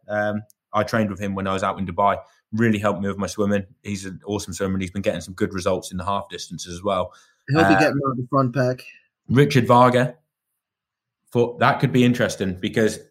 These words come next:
Speaker 1: I mean, generally you get a fair race in America, but someone like Richard Varga, former front, like, l-, first out the water in nearly every I T U race he did, like,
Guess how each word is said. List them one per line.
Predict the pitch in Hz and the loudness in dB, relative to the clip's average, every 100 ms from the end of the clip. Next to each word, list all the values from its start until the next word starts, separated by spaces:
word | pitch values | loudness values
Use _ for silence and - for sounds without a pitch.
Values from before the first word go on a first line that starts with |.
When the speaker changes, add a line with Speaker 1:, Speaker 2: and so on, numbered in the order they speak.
| _ _ _ - | _ _ _ -4
Speaker 1:
I | 107 | 0
mean, | 110 104 | 0 2
generally | 135 135 120 | 2 4 2
you | 107 | 0
get | 104 104 | -2 -4
a | |
fair | 92 117 107 | -2 0 0
race | 104 107 87 - | 2 0 -2 -8
in | - 104 | -2 0
America, | 101 104 98 - 90 - - - _ _ - | 2 0 0 -2 -8 -10 -20 -20 _ _ 2
but | 127 113 | 4 4
someone | - 120 113 | 0 0 2
like | 110 104 | 2 0
Richard | 113 110 98 | -2 -4 0
Varga, | 107 107 87 95 107 _ _ - | 2 2 0 -6 -8 _ _ -6
former | 123 117 113 98 | 0 2 2 0
front, | - 113 104 - | -2 -2 -2 -2
like, | 98 95 - _ _ - | 0 -2 -6 _ _ -4
l-, | 110 113 | -4 0
first | 135 117 113 | 2 2 0
out | 110 | -4
the | 107 | -2
water | 104 90 | -2 -2
in | 101 | -4
nearly | 101 101 - | -4 -4 -2
every | 110 107 104 | -2 0 0
I | 98 | 0
T | 95 104 | 0 -4
U | 98 95 | -4 -2
race | 92 87 | -4 -4
he | 95 | -6
did, | 92 90 - | -6 -6 -6
like, | 92 90 87 | -2 -2 -4